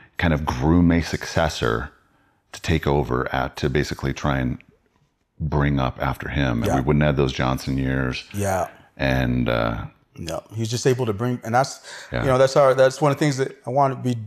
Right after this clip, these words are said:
Speaker 2: able to do in Africa is bring all of these team of rivals. There's a lot of rivalry in the church,
Speaker 1: Yeah.
Speaker 2: and, and said, "Hey guys, we need to look at a bigger picture. I don't need to be the leader, but we need to lead together if
Speaker 1: Yeah.
Speaker 2: we're gonna change this continent
Speaker 1: Yeah.
Speaker 2: and change the message."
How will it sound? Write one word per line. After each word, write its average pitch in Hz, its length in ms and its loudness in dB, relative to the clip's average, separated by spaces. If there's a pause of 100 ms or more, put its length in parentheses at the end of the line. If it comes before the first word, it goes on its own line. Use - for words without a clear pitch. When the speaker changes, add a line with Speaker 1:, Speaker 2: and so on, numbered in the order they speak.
(220)
Speaker 2:
able 139 220 4
to 131 100 4
do 135 200 4
in 123 40 4
Africa 135 380 2
is 104 140 0
bring 120 420 0
all 143 260 4
of 135 80 2
these 135 400 -2 (120)
team 151 280 -2
of 123 140 2
rivals. 123 520 0 (100)
There's 120 160 -6
a 123 40 4
lot 127 220 6
of 131 60 4
rivalry 127 420 4
in 110 80 -2
the 95 100 -2
church, 127 440 -2
Speaker 1:
Yeah. 123 80 -2
Speaker 2:
and, 110 80 2
and 110 200 0
said, 110 180 0
"Hey 135 140 4
guys, 123 300 0
we 120 140 0
need 185 140 0
to 151 60 0
look 139 140 0
at 123 120 2
a 107 40 2
bigger 113 420 0
picture. 175 320 -2 (100)
I - 120 2
don't 190 160 4
need 147 140 0
to 123 80 0
be 113 120 0
the 104 140 -2
leader, 117 400 -4 (480)
but 131 120 2
we 147 180 4
need 220 180 2
to 147 80 0
lead 135 280 2
together 110 520 -2 (300)
if 98 100 0
Speaker 1:
Yeah. - 60 0
Speaker 2:
we're 120 40 2
gonna 123 140 2
change 135 380 -2
this 110 100 -4
continent - 460 -4 (420)
Speaker 1:
Yeah. - 140 -4
Speaker 2:
and 104 100 0
change 135 240 2
the 110 80 0
message." 110 560 -4